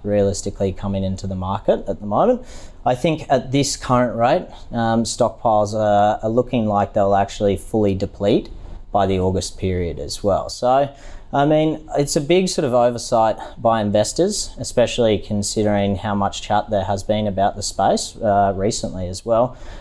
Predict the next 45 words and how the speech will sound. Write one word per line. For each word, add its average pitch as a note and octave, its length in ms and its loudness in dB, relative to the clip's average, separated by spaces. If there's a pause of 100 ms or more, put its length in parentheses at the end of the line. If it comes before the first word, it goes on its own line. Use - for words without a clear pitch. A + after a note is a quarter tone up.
(140)
And C3+ 120 2
I C#3 80 2
think G#3 180 0
the B3+ 80 2
markets D3 420 2
have B2+ 100 0
become A#2 360 0
sort A#2 200 0
of G#2+ 60 -4
very B2+ 240 4
well C#3+ 200 2
trained A2 480 0
in G2+ 160 2
pricing G#2 680 0
what G#2 320 0
could G#2+ 200 0
happen G2+ 520 0
from - 360 -4
the G2+ 80 2
demand G2 420 0
aspect. C#3+ 560 0 (400)
Um, G#2+ 580 2
and C3+ 180 -2
the C#3+ 40 0
market's D3+ 360 -2
been G#2 180 -2
doing G2+ 220 0
this G2 140 -4
for G2 160 -6
over F#2+ 240 -2
a F2+ 80 -4
year G2 300 0
now. F2 280 -4 (160)
Look, F#2 220 -2
we G2 80 2
were F#2 60 0
sort G2 180 -8
of - 40 -12
pricing G2 400 -2
in F#2+ 120 -2
a F2+ 40 -4
recession G2 520 -2
almost, G2 580 -2
uh, F#2+ 160 0
s-, - 300 -6